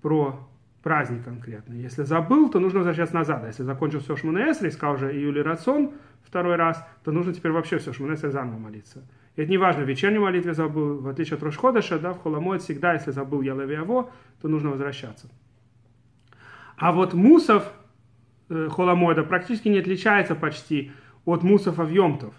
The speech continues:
что интересно. Они установили, что мусав Холомоэд, мы просто молимся тоже всем благословений и тоже упоминаем, соответственно, корбан этого дня. У ашкеназим конкретный корбан упоминаем. То есть разница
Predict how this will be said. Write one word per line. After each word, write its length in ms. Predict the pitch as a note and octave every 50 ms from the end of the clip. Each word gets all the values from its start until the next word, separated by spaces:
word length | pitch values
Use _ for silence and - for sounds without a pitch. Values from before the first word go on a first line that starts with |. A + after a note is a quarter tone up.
| _ _ _ _ _
что 220 | _ - - B2+ A#2+
интересно. 560 | A#2 A#2 C3 B2+ B2 A#2 A2+ - - B2 A#2
Они 140 | A#2+ C3 C3
установили, 540 | C3+ C3 - D3 D3+ D#3+ F3+ A3+ A#3+ A3
что 180 | F3+ - - E3+
мусав 380 | D#3 E3 F#3 F3+ F3+ D#3+ - -
Холомоэд, 580 | E3 D#3 D#3 F3 G3+ C4 D4 C4+ G#3+ F#3 - - - - - _ _ _ _ _ _
мы 160 | E3 D#3+ D#3+
просто 360 | - G#3 A3 A3 A3 - G#3+
молимся 520 | G3 F#3+ G3 G3+ G3+ F#3+ F3 F3+ - F3+ E3
тоже 480 | - F3+ F3 F3 D3+ D#3 D3+ C#3+ C#3 - - - _ - _ _ _ _ _ _
всем 280 | - - F#3+ F3+ E3
благословений 760 | D3 D3 C#3+ D#3 D3+ - F3 F3 F3+ A3+ C#4 D#4 C#4+ B3+ G#3
и 40 | F3
тоже 240 | F3+ G3+ G3+ E3+ F3+
упоминаем, 760 | F3 D#3 E3 D#3+ D#3+ D#3 D#3 D#3+ E3 E3+ E3 D#3+ D3+ D3+ D3+ - - - _ _ _ _ _ _ _ _
соответственно, 500 | _ - E3 D3+ D3 D#3 D3+ D3+ D#3+ D3
корбан 360 | D3+ - E3 D#3 - D3 C#3 C#3
этого 280 | C3+ C3+ D3+ C#3+ D3
дня. 340 | D3 F3+ G#3 A#3 B3+ C4 A#3+ - - _ _ _ _ _ _ _ _ _ _ _ _ _ _ _ _ _ _ _ _ _ _ _ _ - -
У 80 | F#3
ашкеназим 520 | D#3 - - D#3 D3+ D3 C#3+ C#3 C3 C3 B2+
конкретный 500 | C3 C3 B2+ - F3 G3+ G3+ G#3 G#3+ G3
корбан 360 | G#3 G#3 F#3 F3 F3 F3 E3+
упоминаем. 580 | D#3+ E3 D#3+ D#3 D#3 D#3 D3+ D3+ C#3+ C#3+ C#3
То 140 | C3+ - C#3+
есть 180 | C3+ C3 - -
разница 720 | D3 C#3+ E3 F#3 A3 G#3+ G3 F#3+ F3 F3+ F3+ E3+ D#3+ -